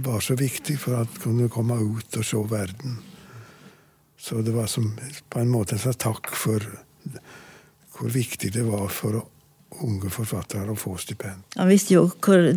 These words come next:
Speaker 2: vanskelig det var å leve av å være forfatter, sånn at, eh, og han var veldig opptatt av, um, eksperiment, at det må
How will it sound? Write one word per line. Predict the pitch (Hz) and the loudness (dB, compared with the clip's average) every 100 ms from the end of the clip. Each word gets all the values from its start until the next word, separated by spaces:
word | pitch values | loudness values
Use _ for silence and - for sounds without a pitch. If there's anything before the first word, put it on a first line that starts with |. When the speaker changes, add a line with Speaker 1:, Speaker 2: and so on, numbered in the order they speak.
| 180 | 6
Speaker 2:
vanskelig | 196 180 175 | 6 8 6
det | 165 | 8
var | 165 | 8
å | 180 | 8
leve | 185 165 160 160 | 8 8 8 6
av | |
å | 165 | 6
være | 175 175 | 6 6
forfatter, | 180 180 175 202 208 202 214 - - | 4 4 4 6 6 4 -6 -12 -6
sånn | 185 180 | 2 4
at, | 180 175 - | 4 4 4
eh, | 175 180 180 - _ - - - - - - | 6 6 2 -10 _ -20 -20 -20 -20 -16 -2
og | - | 2
han | 170 | 4
var | 180 185 | 6 6
veldig | 185 175 | 4 2
opptatt | - 180 165 | 2 0 2
av, | 175 | 2
um, | 180 170 - | 2 0 -2
eksperiment, | - - - 180 185 180 180 175 - - | -4 -6 0 4 4 6 4 0 -10 -6
at | 180 - | -4 2
det | |
må | 180 | 2